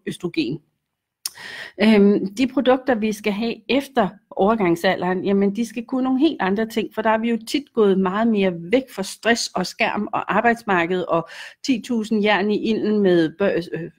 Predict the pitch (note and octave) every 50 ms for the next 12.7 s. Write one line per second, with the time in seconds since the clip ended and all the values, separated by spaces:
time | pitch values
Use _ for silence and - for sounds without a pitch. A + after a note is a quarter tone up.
0 | _ - - - G3+ G#3 F#3 G#3+ G#3+ G3+ G3 F#3 F3+ E3+ D#3+ D#3+ - - G#3+ G#3
1 | G#3+ A3 G#3+ G3+ F3+ D#3 D#3+ D#3+ C3+ B2 G#2 - - - F3 E3 E3 E3+ E3+ -
2 | G3 G#3 G3+ - G#3+ G3 - G#3 F#3+ F3+ F#3+ F#3+ G#3 G#3+ A3 A3+ G3+ F3+ E3+ E3
3 | E3 E3+ F3 F#3+ - G3 F#3+ - F#3 E3+ E3 D#3 D#3 D3+ D#3 E3+ F#3+ G3 - F3+
4 | E3+ F3 F3+ F3+ G#3 A3 A3+ A#3+ B3 B3 D4 C4 - - F#3 G#3 A3 B3 A#3+ -
5 | - A3+ G#3 - - - - F3+ F#3+ G#3 G#3+ G#3+ - - - - - - - G3+
6 | G3+ G3+ - A#3 A#3 - A3+ - A3+ G#3 G#3 G#3 G3+ F#3+ F3+ - D3+ C3+ - F3+
7 | F#3 F#3 F#3 F3+ F#3 F3+ F3 F3 F#3+ G#3 G3 - - - F3 F3 F3 G3 G#3 G#3+
8 | G#3+ G#3 - - - - _ - A#3 A3 G#3 G#3 G#3 A3 C4 A#3 - - F#3+ G#3
9 | G#3+ G#3 G#3 - E3+ D#3+ - - A3 D#4+ D#4+ C#4 C#4+ C4+ A#3+ A3+ A3 A3 A#3+ A3+
10 | A3 A3 - - G#3 G3 F#3+ F3+ F3 F3 F#3 F#3 F#3+ F3+ E3 E3+ - D3+ D3+ D#3
11 | F#3 C4+ B3 A3+ - C#4 C4+ C4+ C4 A#3+ A#3 A3+ A3 - E3+ F#3 F#3+ G#3 G#3 G3+
12 | G3 F#3 F#3+ - F3 E3+ E3+ E3+ E3+ - - - F3